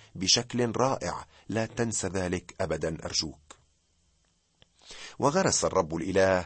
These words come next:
جنة في عدن شرقا، ووضع هناك آدم الذي جبله. لا يمكنني أن أخبرك أين تقع جنة عدن بالتحديد،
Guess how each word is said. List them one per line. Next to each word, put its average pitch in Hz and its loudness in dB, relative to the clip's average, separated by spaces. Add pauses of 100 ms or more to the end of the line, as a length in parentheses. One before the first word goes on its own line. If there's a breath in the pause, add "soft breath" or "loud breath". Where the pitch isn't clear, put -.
(140)
جنة 92 0
في 82 -4
عدن 98 0
شرقا، 76 0 (560 soft breath)
ووضع 107 4
هناك 95 -2
آدم 117 0 (240)
الذي 98 0
جبله. 76 -2 (1080 loud breath)
لا 143 4
يمكنني 113 2
أن 101 2
أخبرك 101 2
أين 95 4
تقع 95 4
جنة 90 0
عدن 87 2
بالتحديد، - -10